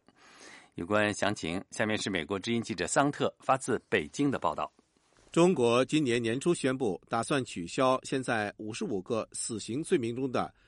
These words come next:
Speaker 2: 九项罪的死刑，包括走私假币罪、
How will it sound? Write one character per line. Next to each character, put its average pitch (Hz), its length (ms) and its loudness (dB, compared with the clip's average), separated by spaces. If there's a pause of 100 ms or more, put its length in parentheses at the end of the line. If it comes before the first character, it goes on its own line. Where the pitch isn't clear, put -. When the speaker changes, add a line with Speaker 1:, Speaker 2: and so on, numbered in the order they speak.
(220)
Speaker 2:
九 98 260 0
项 139 260 2
罪 135 160 0
的 98 140 -2
死 - 180 -8
刑， 82 320 -12 (480)
包 151 140 4
括 123 400 2
走 95 240 -4
私 156 340 -2 (120)
假 87 280 -4
币 139 160 -2
罪、 101 240 0